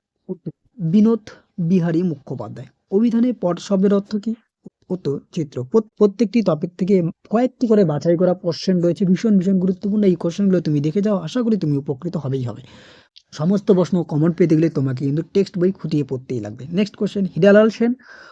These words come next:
ও মতিলাল সেন ভাতৃদ্বয় কবে রয়্যাল বায়োস্কোপ কোম্পানি তৈরি করেন? উত্তর আঠারোশো আটানব্বই সালে। ওকে, ভারতীয় চলচ্চিত্রে প্রথম তথ্যচিত্রকার কে ছিলেন? উত্তর হিরালাল সেন। Most, most important question।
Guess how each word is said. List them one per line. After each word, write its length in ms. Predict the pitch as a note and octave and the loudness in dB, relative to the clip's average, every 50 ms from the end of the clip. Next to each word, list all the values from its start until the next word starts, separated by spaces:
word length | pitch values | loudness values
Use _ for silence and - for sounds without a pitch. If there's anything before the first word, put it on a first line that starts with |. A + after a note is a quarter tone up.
| _ _ | _ _
ও 80 | G#3 G#3 | 6 8
মতিলাল 460 | G3+ F#3+ F#3+ F#3 A3 G3+ G#3+ G#3+ G#3+ | 8 8 6 6 6 6 6 6 4
সেন 240 | G3+ G3+ F3 E3 D#3 | 4 0 0 0 0
ভাতৃদ্বয় 500 | D3 D3+ D3 - - F#3 E3 D3+ D#3 D3+ | 0 -2 -2 0 0 2 2 2 2 2
কবে 400 | - - F#3 F#3+ G#3 A3+ A3+ G#3+ | 4 4 6 6 6 4 4 0
রয়্যাল 380 | F#3 E3 F#3 G3+ G#3+ A3+ A3+ G#3+ | 2 4 6 8 8 8 8 6
বায়োস্কোপ 520 | F3 D#3+ D#3 E3 E3 - - - G3 G3 | 6 6 4 4 2 0 0 -2 -2 0
কোম্পানি 420 | - F3 D3+ C#3+ D3+ D3 E3+ A#3+ B3+ | 0 0 -2 0 0 -2 -2 -2 -2
তৈরি 300 | - E3+ D3+ C#3+ C#3+ B2+ | 0 2 2 2 2 0
করেন? 240 | - C3 C3+ D3 D3+ - _ _ - | -4 -6 -6 -8 -12 -14 _ _ 0
উত্তর 320 | A3+ G#3 - - A3 A#3 - - _ _ _ | 0 0 4 4 4 4 2 -4 _ _ _
আঠারোশো 400 | - F#3+ F3+ F3+ F#3 F3+ - A#3+ - - _ | -4 0 2 2 2 2 0 -6 -8 -8 _
আটানব্বই 440 | - F#3 E3+ F3 E3 D#3 D3 F#3 A#3 | 0 2 2 4 2 4 4 4 2
সালে। 320 | - - C#3 A#2 A#2 A#2 - _ _ _ _ _ _ _ _ _ _ _ | 2 0 -6 -8 -10 -12 -16 _ _ _ _ _ _ _ _ _ _ _
ওকে, 220 | - G3 G#3 A#3 G#3+ - _ _ B3 - _ _ _ _ _ _ _ _ _ - F#3 D3 | -4 0 0 0 -2 -2 _ _ -20 -20 _ _ _ _ _ _ _ _ _ 0 0 2
ভারতীয় 480 | - F#3+ A#3+ C4 A#3+ C4+ C4+ C#4 C#4 | 4 4 4 4 6 6 6 6 6
চলচ্চিত্রে 540 | - - F3+ E3+ F3+ F3 F#3 F3 - F#3+ G3 | 6 6 6 6 6 4 2 2 4 2 4
প্রথম 400 | F#3 F3 F3 - - A#3+ A#3+ G#3+ | 4 2 -2 0 2 2 2 4
তথ্যচিত্রকার 760 | G3 F#3+ E3 - - F#3+ F#3 - F#3+ F#3 - G3 F3+ F#3+ F#3 F3+ | 4 2 2 2 2 0 0 0 -2 0 2 2 4 4 4 4
কে 120 | F#3 E3+ | 2 0
ছিলেন? 260 | - - F3 F3 E3+ | 0 0 0 2 0
উত্তর 240 | E3 E3 - F3 E3+ | 0 -2 0 0 0
হিরালাল 420 | C#3 D#3+ F3+ G#3 G3+ G3+ G3 G3 | 2 4 4 6 6 6 6 4
সেন। 340 | G3 - - D#3 C#3 C#3 F3 | 2 2 -2 -2 0 2 2
Most, 220 | A3 B3+ A#3 - - | 2 2 2 0 2
most 340 | G#3 F#3+ F#3 F#3+ - - G3+ | 2 4 4 2 2 0 0
important 460 | F3+ E3+ E3+ - G#3 G3+ G#3 A3 A3 | 0 0 2 2 2 4 4 2 2
question। 320 | G3+ G#3 G3 - A3 A3 | 2 0 -2 0 -2 -2